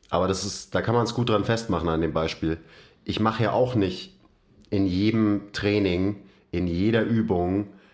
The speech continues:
mehr Gewicht und mehr Wiederholungen und einen Satz mehr. Du machst nicht mal in jeder Übung eine Wiederholung mehr,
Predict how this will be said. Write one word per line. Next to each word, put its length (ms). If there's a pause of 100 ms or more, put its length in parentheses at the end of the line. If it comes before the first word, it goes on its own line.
(120)
mehr 200
Gewicht 600 (640)
und 240
mehr 240
Wiederholungen 880 (520)
und 260
einen 80
Satz 300
mehr. 340 (580)
Du 80
machst 260
nicht 200
mal 500 (180)
in 180
jeder 260
Übung 640
eine 160
Wiederholung 500
mehr, 320